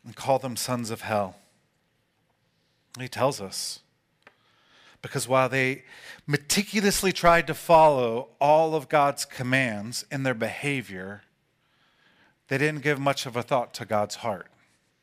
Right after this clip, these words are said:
And so Jesus will indict them. He'll say, "You tithe on your spices." Awesome. Any of you that righteous?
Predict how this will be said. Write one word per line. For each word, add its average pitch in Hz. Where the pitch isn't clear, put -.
And 120
so 135
Jesus 135
will 139
indict 143
them. 120
He'll 120
say, 123
"You 131
tithe 160
on 147
your 131
spices." -
Awesome. 110
Any 156
of 147
you 160
that 147
righteous? 143